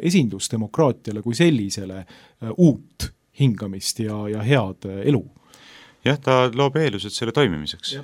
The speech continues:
Speaker 2: Just nagu, ütleme, eraõiguslikes lepingutes näiteks on olemas klauslid selle kohta, et kui üks osapooltest rikub lepingut, siis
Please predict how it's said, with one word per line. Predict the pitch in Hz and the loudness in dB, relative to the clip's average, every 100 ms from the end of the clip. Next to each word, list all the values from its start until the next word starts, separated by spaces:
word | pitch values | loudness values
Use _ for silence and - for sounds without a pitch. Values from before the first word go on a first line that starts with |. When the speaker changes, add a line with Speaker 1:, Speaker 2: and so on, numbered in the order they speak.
| - | -10
Speaker 2:
Just | 107 - | -10 -6
nagu, | 95 95 | -4 -4
ütleme, | 101 98 95 98 98 | -4 -4 -2 -2 -4
eraõiguslikes | 95 117 110 90 90 101 92 90 | -2 0 0 0 -4 -10 -10 -4
lepingutes | 131 135 80 90 - 87 | -4 -4 -8 -10 -16 -12
näiteks | 82 - - | -10 -10 -6
on | 95 | -2
olemas | 98 85 | -2 -4
klauslid | - 101 110 87 - 87 | -4 0 0 0 -10 -6
selle | 107 101 85 | -4 -4 -4
kohta, | 85 - - | -6 -10 -12
et | 87 - | -12 -12
kui | - 113 95 | 0 0 2
üks | 98 - - | -2 -6 -8
osapooltest | 95 101 87 87 90 - - | -6 -6 -4 -6 -6 -6 -4
rikub | 131 - | -4 -4
lepingut, | 95 101 - 82 80 - - - - | -4 -4 -6 -6 -8 -12 -20 -20 -8
siis | - 135 110 76 - | -2 0 0 -2 -6